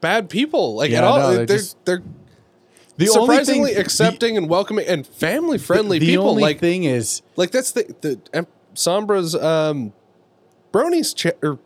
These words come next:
Speaker 1: Discord
Speaker 2: Uh-huh.
Speaker 1: completely, uh, clean.
Speaker 2: Yeah.
Speaker 1: Like, you can swear, but that's it.
Speaker 2: That's cool.
Speaker 1: And it's, so they, he tries to keep it very P G, and it's just, it's interesting how,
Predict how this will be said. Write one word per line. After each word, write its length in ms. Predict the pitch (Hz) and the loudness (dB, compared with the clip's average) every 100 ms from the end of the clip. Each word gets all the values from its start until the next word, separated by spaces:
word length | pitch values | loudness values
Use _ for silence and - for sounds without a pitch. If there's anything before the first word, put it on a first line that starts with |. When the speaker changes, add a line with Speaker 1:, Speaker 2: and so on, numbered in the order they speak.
| _ _ | _ _
Speaker 1:
Discord 640 | - 165 - 131 123 170 208 | -4 -4 -2 -2 -2 -4 -8
Speaker 2:
Uh-huh. 320 | 117 107 110 131 - _ _ _ _ - - _ _ - | -14 -8 -8 -8 -16 _ _ _ _ -20 -20 _ _ -10
Speaker 1:
completely, 720 | 143 139 220 220 233 233 208 | -8 -4 -4 -4 -4 -2 0
uh, 400 | 185 196 202 190 170 _ _ | 2 2 2 0 -4 _ _
clean. 440 | - 226 269 113 90 _ _ _ _ - | -4 -2 0 -4 -8 _ _ _ _ -4
Speaker 2:
Yeah. 180 | 196 165 | 0 2
Speaker 1:
Like, 180 | 175 220 | 0 0
you 80 | |
can 160 | 226 214 | -2 -2
swear, 460 | - 165 165 202 233 | -2 0 2 2 0
but 140 | 180 | -2
that's 240 | 147 139 | -2 -2
it. 180 | 139 - _ _ _ - | -2 -2 _ _ _ -4
Speaker 2:
That's 180 | 151 | -4
cool. 340 | - 156 135 107 _ _ _ - | -2 -2 -2 -4 _ _ _ -4
Speaker 1:
And 140 | 151 | 0
it's, 320 | 156 151 - 143 | 0 -2 -8 -4
so 200 | 160 151 | -2 0
they, 200 | 156 - | -2 -4
he 180 | 143 147 | -8 -4
tries 280 | 165 160 - | -2 -2 -4
to 60 | |
keep 160 | - 170 | -8 -6
it 100 | 123 | -4
very 320 | 131 151 160 | -2 -2 -2
P 240 | 160 175 | -4 -6
G, 460 | 156 151 156 190 214 | -4 -4 -2 -2 -2
and 500 | 147 120 113 110 110 - _ _ _ _ _ _ _ _ _ _ _ | -2 -4 -6 -8 -10 -14 _ _ _ _ _ _ _ _ _ _ _
it's 280 | 135 156 - | -6 -4 -6
just, 180 | 160 151 | -8 -6
it's 180 | 135 135 | -6 -4
interesting 480 | 139 - 139 147 127 | -6 -6 -6 -6 -6
how, 560 | 123 127 139 139 131 | -6 -4 -2 -2 -4